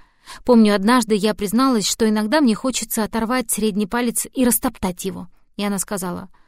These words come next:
"Так происходит, потому что в нём находится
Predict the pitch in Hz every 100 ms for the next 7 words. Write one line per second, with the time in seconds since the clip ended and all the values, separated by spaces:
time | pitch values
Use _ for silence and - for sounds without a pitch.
0 | _ _ _ _ - 359 - 247 226 277
1 | 302 - 208 196 208 - 180 180 240 311
2 | 233 214 233 226 - 220 208